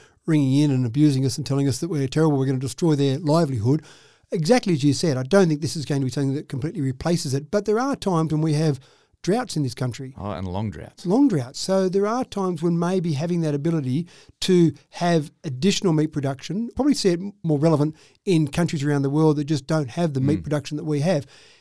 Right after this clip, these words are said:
Speaker 1: It probably doesn't taste the same. I haven't actually tried it yet, but it's not the same fibres of muscle because that muscle hasn't been worked while that animal's been walking around the paddocks. It looks more like mincemeat, like a hamburger patty type
Speaker 2: Mm.
Speaker 1: thing.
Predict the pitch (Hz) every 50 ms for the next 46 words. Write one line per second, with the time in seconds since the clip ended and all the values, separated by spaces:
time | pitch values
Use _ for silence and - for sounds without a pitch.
0 | _ _ - 208 - - - 285 302 294 285 262 196 - 208 - - 208 202 180
1 | - 165 - - 214 196 175 190 214 233 208 196 185 - - 131 - - 180 170
2 | 160 151 170 151 135 135 - - _ _ _ _ _ _ _ - 196 196 202 -
3 | - 208 233 262 247 - - 208 - - 220 202 196 190 185 185 180 175 170 165
4 | 165 170 - - - - - 175 175 175 180 180 156 156 156 151 139 143 131 123
5 | 135 131 135 147 160 180 170 175 - 131 127 143 143 160 165 - 190 175 - 226
6 | 214 208 185 180 202 190 - 226 185 160 180 170 180 175 220 175 165 160 156 151
7 | 156 165 170 165 - - 160 151 151 147 151 151 - 165 160 160 151 143 135 147
8 | 143 135 139 156 170 170 170 160 151 139 139 139 131 131 131 147 175 160 139 143
9 | 143 - - - - - - - - _ _ 254 254 - _ 294 226 269 247 -
10 | - - 202 202 202 190 180 175 165 151 143 139 - - - 160 170 175 170 -
11 | - 196 208 233 220 - - 196 180 - 165 156 156 151 151 143 127 156 175 185
12 | 170 185 180 170 156 - 156 170 175 185 185 165 - 165 175 190 - 113 202 208
13 | 247 269 262